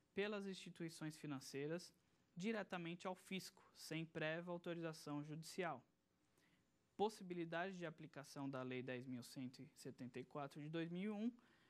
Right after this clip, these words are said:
para apuração de créditos tributários referentes a exercícios anteriores ao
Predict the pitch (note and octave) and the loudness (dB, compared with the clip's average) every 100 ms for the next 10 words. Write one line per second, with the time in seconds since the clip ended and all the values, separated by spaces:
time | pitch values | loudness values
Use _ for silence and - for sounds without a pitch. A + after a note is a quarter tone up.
0 | - - G3 F#3+ F#3+ F3+ E3+ F3+ F3+ F#3 | -14 2 4 4 2 -2 -2 -4 -4 -4
1 | F3 D3+ C#3+ D#3 D3+ - D3 D#3+ - E3 | 0 0 -2 -6 -6 -2 -2 -2 -4 -6
2 | - D#3 D#3+ E3 D#3 D#3 D3 - E3+ F#3 | -2 -2 -2 0 0 2 0 -2 -2 -2
3 | F3+ - G3+ - G#3+ F3 F3 F3+ F3+ E3 | -2 0 0 4 4 4 4 2 2 2
4 | E3+ | 2